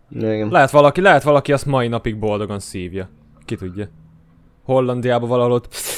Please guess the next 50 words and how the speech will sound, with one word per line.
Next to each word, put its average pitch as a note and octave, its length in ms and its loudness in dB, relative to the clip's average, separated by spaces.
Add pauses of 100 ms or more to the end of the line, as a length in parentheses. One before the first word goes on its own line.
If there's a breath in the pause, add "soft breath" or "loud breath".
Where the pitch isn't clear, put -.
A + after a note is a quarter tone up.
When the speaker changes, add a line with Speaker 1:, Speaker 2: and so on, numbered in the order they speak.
(880 loud breath)
Speaker 1:
Egyébként D#3+ 360 6
nem E4+ 120 2
tudom, - 160 0
hogy A2 160 0
új-, A#2 320 4
újra A2+ 280 2
küldték-e, F#2+ 680 0
vagy F#2 220 0
azt F#2 180 -4
küldték F2+ 440 -4
tovább. G2 560 -2
Valószínű, F2 540 -4
Speaker 2:
Nem, D3 180 -2 (120)
Speaker 1:
hogy G2+ 100 -12
Speaker 2:
újra B2+ 220 -2
küldték. A2 520 -6 (220)
Speaker 1:
Ja, G2+ 200 2
igen. F2+ 140 0
Speaker 2:
Hát, A2+ 120 -4
ha C3 140 0
azt C3+ 440 -4
a C3+ 40 -2
vámosok C3+ 480 -2
benyelik, B2+ 360 -4
azt B2+ 140 -12
nem B2 140 -8
küldik F#2+ 320 -10
vissza. A2+ 360 -14 (220)
Speaker 1:
Ó. G2+ 140 0
Speaker 2:
Vagyis A2 200 -4
hát A#2 140 -2
nem A#2 80 -6
tudom, G#2+ 180 -8
hogy G#2+ 100 -4
ez - 60 -16
hogy G#2+ 180 -4
működik, G#2 420 -6
de G2+ 60 -12
szerintem A2 360 -8
biztosan F#2+ 360 -10
küldik A#2 240 -2
Speaker 1:
Hát, C3 140 2
Speaker 2:
vissza. B2+ 200 -4
Speaker 1:
valószínű, A#2+ 420 6
hogy G2+ 100 -4
nem, F#2+ 180 -6
mert, F#2 440 -8 (380)
mert F#2 140 -2
minek F2+ 220 0
küldenék. G2 540 0